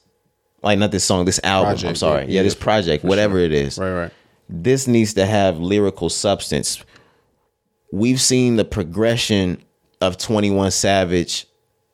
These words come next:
Speaker 1: too much over these years for us to get
Speaker 2: Something that's not great.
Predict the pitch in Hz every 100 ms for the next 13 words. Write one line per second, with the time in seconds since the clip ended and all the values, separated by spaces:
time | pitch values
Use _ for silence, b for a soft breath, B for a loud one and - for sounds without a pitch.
0 | _ - - 120 110 107 85 - - 101
1 | 98 92 87 82 90 92 90 80 - b
2 | b _ - 101 101 92 101 80 92 90
3 | - _ _ _ _ _ _ _ _ -
4 | 95 90 90 82 90 95 85 90 92 80